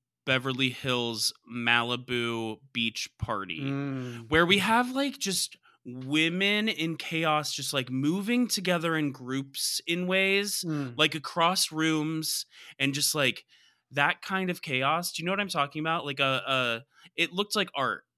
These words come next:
Speaker 1: to me.
Speaker 2: Yeah, it was very artful.
Speaker 1: Yes.
Speaker 2: Um, even though we're still in a place where, like,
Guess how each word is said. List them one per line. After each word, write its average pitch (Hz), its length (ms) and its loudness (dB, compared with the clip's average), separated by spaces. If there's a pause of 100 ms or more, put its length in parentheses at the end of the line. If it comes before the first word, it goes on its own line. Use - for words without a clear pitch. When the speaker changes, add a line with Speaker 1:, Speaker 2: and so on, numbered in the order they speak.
Speaker 1:
to - 120 -2
me. 123 60 0
Speaker 2:
Yeah, 127 240 4 (240)
it 175 40 -4
was 170 120 -2
very 185 240 4
artful. 156 680 -6 (220)
Speaker 1:
Yes. 110 460 -6
Speaker 2:
Um, 156 360 -4 (1200)
even 320 260 2
though 370 120 2
we're 285 160 0
still 226 280 -4
in 226 60 0
a 220 40 0
place 190 340 -4
where, 180 120 -2
like, 151 280 -4